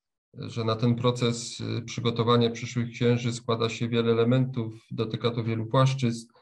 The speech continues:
nie tylko tej intelektualnej, którą wyrażają studia akademickie, ale, no, przede wszystkim duchowe, bo duchowość jest sercem całej formacji, y,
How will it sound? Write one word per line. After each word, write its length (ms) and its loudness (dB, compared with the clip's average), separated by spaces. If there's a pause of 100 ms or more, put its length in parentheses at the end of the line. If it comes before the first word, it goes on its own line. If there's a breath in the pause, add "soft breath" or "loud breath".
(480 soft breath)
nie 260 -2
tylko 260 2
tej 320 2
intelektualnej, 800 2
którą 280 -4
wyrażają 500 -2
studia 360 0
akademickie, 1040 -2
ale, 400 0
no, 180 0
przede 280 -2
wszystkim 340 -2
duchowe, 400 2
bo 160 -2
duchowość 580 -4
jest 360 -6
sercem 420 2
całej 240 -2
formacji, 680 -2 (640 loud breath)
y, 40 -6